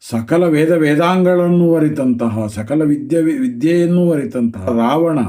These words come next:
ಲಂಕೆ ಕುಬೇರನಿಂದ ವಶಪಡಿಸಿಕೊಂಡು ಲಂಕಾಧೀಶನಾಗುತ್ತಾನೆ. ಸಕಲ ರಾಕ್ಷಸ ವಂಶವನ್ನು ತನ್ನಲ್ಲಿಟ್ಟುಕೊಳ್ತಾನೆ.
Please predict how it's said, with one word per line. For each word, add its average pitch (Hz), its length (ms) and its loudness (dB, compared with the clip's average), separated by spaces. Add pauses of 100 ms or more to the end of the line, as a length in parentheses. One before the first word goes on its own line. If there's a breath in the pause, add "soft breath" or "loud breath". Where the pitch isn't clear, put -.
(1120 soft breath)
ಲಂಕೆ 190 540 0
ಕುಬೇರನಿಂದ 180 640 0
ವಶಪಡಿಸಿಕೊಂಡು 156 880 -2
ಲಂಕಾಧೀಶನಾಗುತ್ತಾನೆ. 151 1600 -4
ಸಕಲ 180 460 -2
ರಾಕ್ಷಸ 160 500 -2
ವಂಶವನ್ನು 160 720 0
ತನ್ನಲ್ಲಿಟ್ಟುಕೊಳ್ತಾನೆ. 143 1400 -4